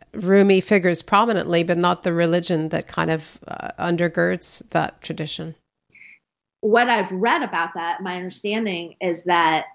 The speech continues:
Speaker 2: the lead singer of Coldplay has found Rumi's poetry to be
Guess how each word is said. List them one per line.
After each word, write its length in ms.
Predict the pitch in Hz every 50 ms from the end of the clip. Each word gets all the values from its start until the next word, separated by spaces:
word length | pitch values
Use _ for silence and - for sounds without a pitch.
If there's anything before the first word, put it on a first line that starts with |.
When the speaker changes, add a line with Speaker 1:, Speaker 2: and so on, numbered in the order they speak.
| _ _
Speaker 2:
the 260 | - 185 175 190 196 185
lead 300 | 190 190 196 202 180 -
singer 300 | - 185 185 185 170 165
of 140 | 160 -
Coldplay 1040 | - - - - 233 247 302 320 - - - 185 160 160 156 147 147 147 143 151 160 - _ _ _ _ _ _ _ _
has 760 | - - 220 202 180 175 180 175 170 175 170 165 160 - - - - -
found 640 | - - 196 185 185 180 175 175 175 160 165 180 196 196
Rumi's 320 | 175 185 170 160 160 147 _ _ _ _ _ 165 165 - - -
poetry 320 | 202 185 175 - - 175
to 120 | 160 180
be 180 | 175 185 175 175